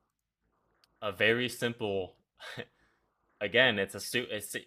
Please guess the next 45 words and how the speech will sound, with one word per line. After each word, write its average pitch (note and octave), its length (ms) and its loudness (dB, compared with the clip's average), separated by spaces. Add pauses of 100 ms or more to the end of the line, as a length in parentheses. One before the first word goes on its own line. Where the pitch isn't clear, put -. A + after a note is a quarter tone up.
(140)
the F#2 120 -6
results G2+ 420 -2
seem G#2 140 -8
super G2+ 340 -10
good. G2 340 0 (540)
Uh, E2+ 400 0 (140)
but F#2+ 180 0
now G#2+ 300 6
I'm G2 100 -2
like, F#2 320 -4
I've G2+ 160 -4
done A2+ 140 2
this A2 160 -4
so A2+ 100 -10
many G2+ 180 -8
times, G#2+ 380 -8
I F#2+ 80 0
know G2 480 -2 (120)
not F#2+ 240 -4
to G2+ 80 -10
get F#2+ 240 -2
excited G2+ 640 -6
or, F2+ 120 -10
like, E2 220 -10 (300)
jump F#2 260 -8
in G#2 300 -4 (320)
when F#2+ 140 -4
I F#2+ 60 0
see G#2 220 -10
something G2 400 -12 (120)
super G2 400 -12
good G2 260 0
early F#2+ 320 -4
on. F#2+ 340 -6 (840)
Uh, F2 300 -2
but G2 140 -2
it's G2 120 -10
just G#2+ 200 -10
a G2 40 -8
simple, G#2+ 580 -6
like, F2+ 240 -6
if F#2 140 -14
it - 160 -16
breaks G2 360 -4
the, F2+ 240 -6